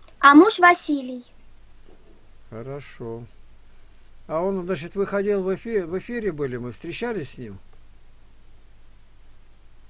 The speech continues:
Speaker 1: Мы с вами были в эфире, мы с вами общались. Помните, он был в зеленой такой рубашке?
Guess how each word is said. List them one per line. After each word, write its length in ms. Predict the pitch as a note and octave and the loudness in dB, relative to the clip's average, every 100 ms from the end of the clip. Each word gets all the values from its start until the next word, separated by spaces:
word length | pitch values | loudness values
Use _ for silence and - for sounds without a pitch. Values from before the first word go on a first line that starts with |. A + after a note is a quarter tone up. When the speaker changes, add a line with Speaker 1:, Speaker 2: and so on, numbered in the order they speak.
| - | 4
Speaker 1:
Мы 240 | D#4 G4 | 6 6
с 100 | - | 4
вами 380 | E4+ G4+ G4 E4+ | 8 10 10 8
были 260 | C#4+ E4+ D#4+ | 8 8 8
в 120 | D#4+ | 6
эфире, 500 | D#4+ F4 F#4 E4 C#4+ | 6 6 6 6 6
мы 240 | C#4 D4+ D#4+ | 8 8 8
с 100 | - | 8
вами 340 | D#4+ E4 D#4 | 10 12 10
общались. 640 | D4 C#4 - - E4 D4+ C#4 | 10 6 6 8 10 8 4
Помните, 420 | F#4+ G#4 F#4 E4+ | 4 6 8 10
он 100 | D#4+ | 10
был 120 | E4+ | 10
в 40 | D4 | 8
зеленой 480 | D4 E4+ F#4 D#4+ D4+ | 10 12 12 10 8
такой 260 | D4+ D#4 | 10 10
рубашке? 680 | D#4+ D4+ D#4 C#4 - - A3 | 12 10 10 8 2 -10 -14